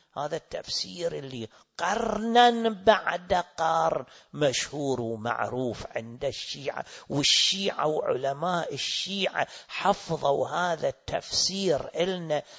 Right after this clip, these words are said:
أكثر من محافظتهم على عيونهم، بل ضحوا ب-، بعضهم بعيون، بنور بصرهم لأجل هذه الأحاديث، مثل هذا التفسير وأمثال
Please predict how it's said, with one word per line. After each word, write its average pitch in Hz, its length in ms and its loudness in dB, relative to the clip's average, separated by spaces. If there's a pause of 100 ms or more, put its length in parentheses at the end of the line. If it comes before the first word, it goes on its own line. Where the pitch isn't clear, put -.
(240)
أكثر 147 720 0
من 131 300 0
محافظتهم 147 1400 0
على 156 440 2 (220)
عيونهم، 240 920 10 (360)
بل 175 260 6
ضحوا 151 800 6
ب-، 147 400 6
بعضهم 175 600 6 (260)
بعيون، 185 720 10
بنور 185 600 8
بصرهم 202 840 6 (200)
لأجل 123 420 2
هذه 113 380 -8
الأحاديث، 127 560 -8
مثل 120 220 -10
هذا 104 200 -14
التفسير - 520 -12
وأمثال - 460 -14